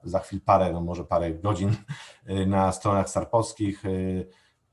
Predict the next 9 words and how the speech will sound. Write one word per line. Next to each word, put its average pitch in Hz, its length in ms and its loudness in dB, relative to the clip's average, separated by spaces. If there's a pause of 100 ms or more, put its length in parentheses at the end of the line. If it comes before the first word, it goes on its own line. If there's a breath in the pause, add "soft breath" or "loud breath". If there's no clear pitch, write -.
(140)
i - 80 -4
właściwie 110 520 2
tyle. 113 240 2
Dziękuję 104 340 0
sądowi 107 380 2
konkursowemu, 104 680 0
dziękuję 98 320 0
przewodniczącemu, 98 680 -2
sekretarzowi, 95 760 0